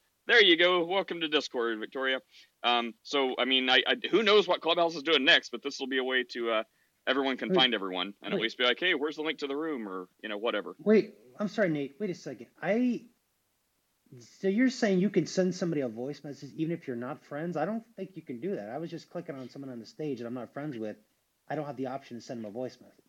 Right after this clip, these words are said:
Speaker 1: Well, I haven't added you back, and whenever you asked that, I clicked on you, and it had an
Speaker 2: Hmm.
Speaker 1: add button, and it had a voice button.
Speaker 2: Yeah.
Speaker 1: Like, let me find some.
Speaker 2: Go ahead.
Speaker 1: Oh, wait, okay, that's weird. Oh, it may, I wonder if it's in options, because, yeah, like, Keegan, I just, sorry, I'm not following you, Keegan.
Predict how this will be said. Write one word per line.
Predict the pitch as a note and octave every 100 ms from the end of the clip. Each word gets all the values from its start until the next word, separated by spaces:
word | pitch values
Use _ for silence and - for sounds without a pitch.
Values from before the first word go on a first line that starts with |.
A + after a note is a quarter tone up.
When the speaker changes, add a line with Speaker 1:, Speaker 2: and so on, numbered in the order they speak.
| _
Speaker 1:
Well, | F3 E3
I | F3+
haven't | G#3 G#3 -
added | F3+ E3+
you | E3
back, | B2+ D3+ - - -
and | C3+
whenever | C#3+ E3 F3
you | B2+
asked | F3+ -
that, | C3
I | G#2+
clicked | - C#3+ D3+
on | D3+
you, | D3 B2+ A2+
and | A2+
it | G2+
had | B2+
an | A2+
Speaker 2:
Hmm. | A2+
Speaker 1:
add | D3 A#2
button, | G2 F#2+ A2 _ _ -
and | A#2+
it |
had | B2+ A#2+
a |
voice | G#2 C3+ -
button. | C#2+ B1+ - _ _ _ _ _ _ - -
Speaker 2:
Yeah. | -
Speaker 1:
Like, | C3 -
let | D3+
me | D#3
find | C#3 A#2+
some. | A#2+ - _ _ _ _ _ _ -
Speaker 2:
Go | D#3+
ahead. | - - -
Speaker 1:
Oh, | A3+
wait, | D#3 C4+ -
okay, | C4+ A#3
that's | G3 A#3+ A3
weird. | D4 -
Oh, | B3+ F#3
it | E3
may, | F#3 -
I | F#3
wonder | A3 B3
if | B3
it's | G#3+
in | G3
options, | F#3 - - G#2+
because, | C#3 E3 F3+
yeah, | G#3
like, | B2 -
Keegan, | F#3+ A3+ D3 D3+ _ _ _ _ _ _ -
I | F3+
just, | F#3 - -
sorry, | B2+ A#2+
I'm | A#2+
not | -
following | B2+ B2+
you, | C3+
Keegan. | C3 D3+ C#3+